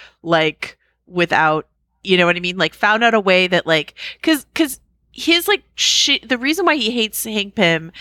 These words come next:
is not only what happened to this young girl who, like, the reason why she's ghost is because of, like, a Pym experiment gone wrong and her parents died in it. But, like, and he became, like, a, her guardian, basically, as a, so he's, like, her de facto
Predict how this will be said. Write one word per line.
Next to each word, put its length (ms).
is 140
not 100
only 160
what 180
happened 360
to 60
this 340
young 220
girl 560
who, 420
like, 220
the 80
reason 320
why 160
she's 240
ghost 280
is 80
because 320
of, 100
like, 160
a 40
Pym 260
experiment 460
gone 200
wrong 380
and 100
her 80
parents 360
died 280
in 100
it. 200
But, 200
like, 260
and 100
he 180
became, 420
like, 300
a, 100
her 220
guardian, 760
basically, 800
as 140
a, 120
so 180
he's, 200
like, 160
her 100
de 120
facto 680